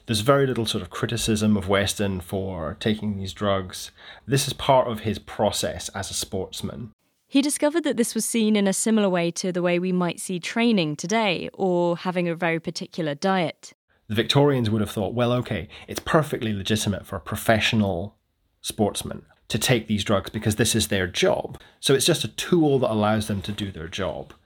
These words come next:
Speaker 2: So when did this go from something that people thought was reasonable to cheating? Well, Douglas has two theories. The first is that Victorian society had considerable double standards.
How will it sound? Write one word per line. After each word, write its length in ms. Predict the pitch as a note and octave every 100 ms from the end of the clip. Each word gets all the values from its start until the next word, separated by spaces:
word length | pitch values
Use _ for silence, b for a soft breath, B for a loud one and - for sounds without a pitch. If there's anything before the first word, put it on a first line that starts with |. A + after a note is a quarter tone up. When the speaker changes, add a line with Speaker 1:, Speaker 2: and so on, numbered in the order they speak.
| _ _ _
Speaker 2:
So 300 | - C4+ C4+
when 180 | C#4+ E4
did 140 | D#4+
this 160 | C4 -
go 200 | G#3 F#3+
from 200 | - F3+
something 560 | - - - F3 E3+
that 160 | D#3+ -
people 420 | F#3 D#3+ D#3+ D3+
thought 400 | - F3+ D#3+ -
was 300 | D#3+ D#3 D3+
reasonable 640 | - D#3 E3+ E3+ D3 - A#3+ _
to 140 | - A#3+
cheating? 580 | - D4+ D#4 - - F3+ _ _ B B B B B B
Well, 380 | A#3+ A#3 A#3+ A#3
Douglas 420 | B3 B3+ B3+ A3+
has 160 | G3+ F3+
two 260 | - G3 E3+
theories. 560 | - - F#2 - - _ _ _
The 80 | G3
first 540 | - - G3 F3+ - -
is 140 | F#3+
that 200 | A3 -
Victorian 600 | G#3+ G#3 - C4 D#4 D#4+
society 600 | C#4 - G#3+ G#3 F#3+ F3
had 360 | G#3 - G#3+ -
considerable 880 | - A3 G#3+ - A3 A3 A#3 G3+ F3+
double 300 | E3+ D3+ D3
standards. 680 | - E3 E3 C#3 - -